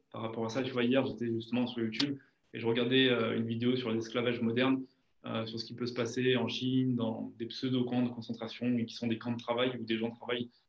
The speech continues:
seize à dix-sept heures par jour, qui dorment peut-être dans une chambre à trente. Et je me disais, en fait, on est plus que privilégié. On a une, ce n'est plus les oppor-, ce n'est plus une opportunité, c'est une chance.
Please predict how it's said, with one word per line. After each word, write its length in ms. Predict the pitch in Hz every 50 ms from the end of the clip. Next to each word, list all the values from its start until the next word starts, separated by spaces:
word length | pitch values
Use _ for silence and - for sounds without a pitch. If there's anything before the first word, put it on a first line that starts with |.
| _ _
seize 240 | - - 123 120 120
à 40 |
dix-sept 340 | 120 123 117 - 127 120 123
heures 100 | 123 113
par 160 | - 117 117
jour, 380 | 113 127 139 143 139 143 - -
qui 140 | - - 113
dorment 440 | 113 110 123 123 123 127 123 113 110 110
peut-être 240 | 117 113 123 127 123
dans 140 | 117 113
une 120 | 117 113 110
chambre 340 | 110 127 131 127 127 123 110
à 40 |
trente. 340 | - - - 139 143 147 - - - - - - _ _ _ _ _ _
Et 80 | - 120
je 140 | 113 117 123
me 80 | 123
disais, 240 | 120 117 113 120 131
en 100 | 131 120
fait, 220 | 120 131 127 127 127
on 100 | 113 110
est 280 | 110 107 107 107 107
plus 260 | - - - 123 -
que 80 | - 131
privilégié. 500 | 123 - 127 117 113 120 113 113 123 135
On 140 | 123 117 113
a 100 | 107 107
une, 260 | 107 110 110 107 107 - - - - _ _
ce 140 | _ - -
n'est 160 | 123 120 120
plus 160 | 120 123 131 131
les 300 | 135 135 123 117 123 123
oppor-, 280 | 120 120 120 113 113
ce 120 | - - 127
n'est 140 | 127 123
plus 160 | 120 127 139 139
une 100 | 135 127
opportunité, 420 | 110 123 117 - 131 127 147 143
c'est 140 | - - 113
une 100 | 113 113
chance. 320 | - - 139 131 123 -